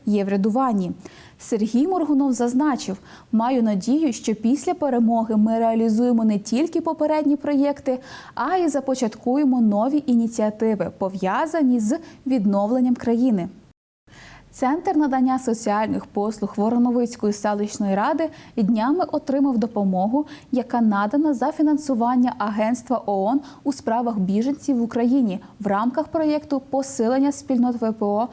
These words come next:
в західних та центральних областях України, що реалізується громадською організацією Крим сос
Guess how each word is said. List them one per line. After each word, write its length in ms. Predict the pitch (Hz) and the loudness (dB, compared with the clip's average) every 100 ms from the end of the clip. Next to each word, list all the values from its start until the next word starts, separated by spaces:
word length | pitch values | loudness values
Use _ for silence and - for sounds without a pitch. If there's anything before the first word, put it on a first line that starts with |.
| - - | -12 -6
в 60 | 208 | -4
західних 640 | 185 190 202 302 311 302 | 0 -2 -2 -2 -2 -2
та 200 | 277 349 | -2 -4
центральних 680 | - 254 214 202 214 247 | 0 -2 0 -2 0 -2
областях 520 | 220 185 175 - 170 196 | -2 -2 -4 -4 -4 -4
України, 520 | - 226 247 262 190 - - | -2 0 2 2 -2 -8 -16
що 260 | - - 330 | -10 -6 -2
реалізується 880 | 269 254 254 233 196 214 262 269 311 | 0 2 2 2 2 2 0 0 -2
громадською 720 | 240 294 285 254 240 - 269 | -2 0 2 2 0 -2 0
організацією 800 | 269 254 254 262 247 247 240 233 | 0 2 2 2 2 0 -2 -4
Крим 280 | - 175 175 | -2 -2 -2
сос 440 | - 254 220 175 | -4 -2 -2 -4